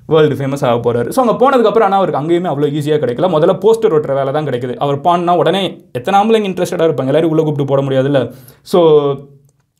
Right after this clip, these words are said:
போஸ்டர் ஒட்டுற வேலை தான் முதல்ல கிடைக்குது. அதுக்கப்புறம் சில கான்டாக்ட்ஸ் மூலியமா சில பான், ஆ, ஷூட்டும் கிடைக்குது. ஆனா, அவருக்கு வந்து காசு அதுக்கு கொடுக்கலையாம். So, ஃப்ரீயா பண்ணிட்டு போங்க அப்படின்னு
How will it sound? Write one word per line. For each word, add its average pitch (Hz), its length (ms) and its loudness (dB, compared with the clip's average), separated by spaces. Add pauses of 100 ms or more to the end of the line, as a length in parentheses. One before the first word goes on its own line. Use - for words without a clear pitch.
(140)
போஸ்டர் 220 320 2
ஒட்டுற 165 240 2
வேலை 147 240 2
தான் 160 160 0
முதல்ல 147 180 0
கிடைக்குது. 139 260 -2
அதுக்கப்புறம் 170 420 0
சில 175 140 0
கான்டாக்ட்ஸ் 170 460 0
மூலியமா 156 420 2
சில 151 240 -2
பான், 175 440 0 (100)
ஆ, 135 400 0 (1040)
ஷூட்டும் 226 300 4
கிடைக்குது. 160 440 0 (320)
ஆனா, 196 160 0
அவருக்கு 170 240 2
வந்து 165 160 -2
காசு 160 220 0
அதுக்கு 127 240 -6
கொடுக்கலையாம். 123 460 -6
So, 147 260 -4
ஃப்ரீயா 220 260 2
பண்ணிட்டு 147 260 -4
போங்க 135 480 -4 (180)
அப்படின்னு 139 280 -8